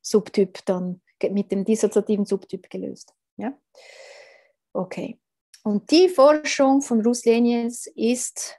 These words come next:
sehr wichtig auch für die dis-Forschung, und ich werde gleich zeigen, warum. Gehen wir nun über,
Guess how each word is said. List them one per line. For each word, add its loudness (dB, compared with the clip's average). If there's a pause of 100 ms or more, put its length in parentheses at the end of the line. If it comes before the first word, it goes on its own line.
(140)
sehr 4
wichtig -2
auch 0
für -10
die -4
dis-Forschung, 0
und -6
ich -12
werde -4
gleich -2
zeigen, -6
warum. -6 (880)
Gehen 4
wir 4
nun 6
über, 0